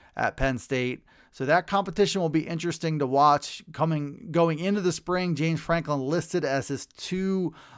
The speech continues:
likely starting guards as Landon Tengwall on the left side and Sal Wormley on the right side. Uh, Landon Tengwall be, will be a redshirt freshman. Did some things that got the Penn State fans and coaches excited in brief action last season.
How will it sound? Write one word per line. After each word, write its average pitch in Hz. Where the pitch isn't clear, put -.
likely 220
starting 190
guards 160
as 135
Landon 139
Tengwall 180
on 143
the 123
left 175
side 165
and 127
Sal 156
Wormley 160
on 123
the 120
right 160
side. 151
Uh, 120
Landon 151
Tengwall 156
be, 147
will 143
be 139
a 123
redshirt 127
freshman. 131
Did 151
some 160
things 160
that 143
got 143
the 139
Penn 139
State 131
fans 143
and 123
coaches 147
excited 147
in 139
brief 139
action 123
last 139
season. 143